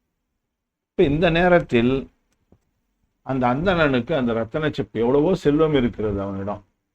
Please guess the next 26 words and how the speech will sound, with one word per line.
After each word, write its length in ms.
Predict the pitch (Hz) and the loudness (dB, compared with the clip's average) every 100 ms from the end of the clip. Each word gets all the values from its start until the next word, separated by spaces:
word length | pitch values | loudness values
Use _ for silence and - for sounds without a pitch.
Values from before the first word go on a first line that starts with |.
| _ _ | _ _
அந்த 240 | 110 101 | -8 -6
முதன் 480 | 95 92 110 123 113 | -6 -6 -2 -2 -2
மந்திரியிடம் 500 | 107 98 95 87 87 _ _ _ _ _ _ _ _ _ _ | -6 -6 -8 -8 -14 _ _ _ _ _ _ _ _ _ _
எவ்வளவோ 480 | 120 131 156 165 196 | -4 0 2 2 2
செல்வம் 360 | - 147 165 | 2 0 2
இருக்கிறது. 640 | 151 127 123 117 107 135 151 | 2 0 -2 -4 -2 0 2
அரசனுக்கு 680 | 117 139 151 185 185 - 160 | 2 2 2 0 0 0 -2
நிகரான 500 | 139 151 156 165 156 | 0 2 2 2 2
அளவுக்கு 880 | 147 156 165 - 214 160 131 147 - _ _ _ _ | 2 0 -2 -2 -2 0 0 -4 -10 _ _ _ _
செல்வம் 460 | _ 156 160 165 151 | _ -4 2 2 4
இருப்பதாக 540 | 139 135 131 131 127 | 2 2 2 2 2
கூட 200 | 120 175 | 0 2
அதில் 260 | 180 135 117 | 4 4 2
காட்டுவார். 460 | 123 117 113 98 87 _ _ _ _ _ _ _ _ _ _ | 0 2 0 -2 -6 _ _ _ _ _ _ _ _ _ _
அரசன்கிட்ட 580 | 143 151 185 175 165 156 | 0 2 2 0 2 2
இருக்கிற 300 | 147 156 147 | 2 2 0
அந்த 160 | 135 | 4
அரசாட்சி 500 | 117 131 143 151 - | 4 2 2 0 2
உரிமைதான் 520 | 135 123 143 147 160 165 | 0 2 4 4 2 2
இல்லையே 380 | 135 147 139 | 2 4 4
தவிர, 300 | 135 139 175 | 4 0 2
அரசனுக்கு 460 | 131 135 156 156 156 | 0 0 -4 -6 -6
சமமாவன் 960 | - 123 143 151 147 143 135 127 127 131 | -6 -6 -4 -2 0 0 -2 -2 -2 -2
நீ 200 | 143 117 | -2 -4
என்று 280 | 117 190 | -4 -4
பின்னால 640 | 196 143 143 139 127 104 | -6 -6 -2 2 2 0